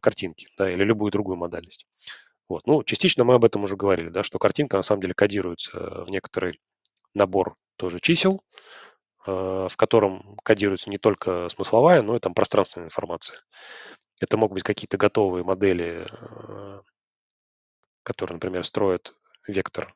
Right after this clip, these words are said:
признаков, да, изображения. Мы с вами подробно в прошлой части лекции уже рассмотрели, да, какие вообще есть способы, какие наиболее популярные способы. Один из самых таких поп-, э, самых таких сейчас перспективных, да, это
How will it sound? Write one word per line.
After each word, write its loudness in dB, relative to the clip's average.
признаков, -2
да, 4
изображения. -2
Мы 0
с 2
вами 0
подробно 4
в -10
прошлой -4
части 2
лекции -4
уже -8
рассмотрели, -4
да, -6
какие -8
вообще -8
есть -10
способы, -10
какие -8
наиболее -6
популярные 0
способы. -4
Один -4
из -14
самых -2
таких -12
поп-, -8
э, -14
самых 2
таких -12
сейчас -8
перспективных, -2
да, 4
это 0